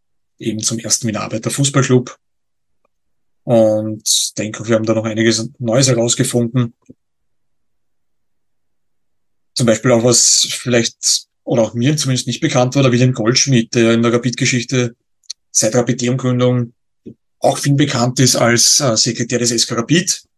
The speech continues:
und auch die Person, die für den Namenswechsel damals zuständig war, achtzehnhundertneunundneunzig,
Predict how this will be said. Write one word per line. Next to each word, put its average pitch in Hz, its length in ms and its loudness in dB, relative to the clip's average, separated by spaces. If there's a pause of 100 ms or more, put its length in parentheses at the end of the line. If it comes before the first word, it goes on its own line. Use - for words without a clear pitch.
(420)
und 123 220 -2
auch 120 100 2
die 135 140 -4
Person, 131 500 2
die 135 140 0
für 123 120 -4
den 127 140 0
Namenswechsel 123 640 0
damals 120 480 2
zuständig 117 460 -4
war, 104 200 -6 (440)
achtzehnhundertneunundneunzig, 107 1400 -4